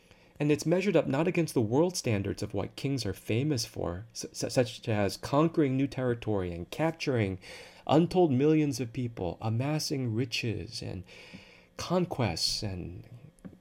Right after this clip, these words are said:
you know, getting more livestock and expanding territory. That's the story of every other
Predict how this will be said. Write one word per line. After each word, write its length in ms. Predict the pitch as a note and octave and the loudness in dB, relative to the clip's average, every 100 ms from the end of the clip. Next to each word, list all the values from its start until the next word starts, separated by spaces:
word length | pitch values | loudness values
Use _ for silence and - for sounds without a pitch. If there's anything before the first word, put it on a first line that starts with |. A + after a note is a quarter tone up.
| _ - | _ -12
you 80 | A#2+ | -10
know, 180 | - A2+ | -10 -2
getting 200 | C#3 D#3+ | 2 4
more 200 | D#3 C#3+ | 4 4
livestock 760 | B2 D3 D#3 - B2 F2+ - | 2 0 -2 -6 -8 -8 -10
and 240 | G2+ F#2 G#2 - | -8 -8 -12 -14
expanding 560 | A#2 - - D3+ D#3+ C#3+ | -12 -8 0 2 2 0
territory. 680 | C3+ C#3+ C#3+ A2+ F#2+ F#2 - - - - - - - - | -2 -6 -6 -6 -4 -6 -10 -20 -20 -20 -20 -20 -20 -8
That's 260 | C#3 D3+ - | -6 -4 -2
the 100 | F3 | -4
story 540 | - D#3+ C3+ G#2 G#2+ - | 0 2 4 4 2 0
of 340 | A2 G2+ F#2+ _ _ _ | -2 -2 -4 _ _ _
every 380 | C#3 D3 E3+ F3 - | -2 2 2 2 0
other 460 | C3 B2+ B2+ A#2+ | 0 2 0 -2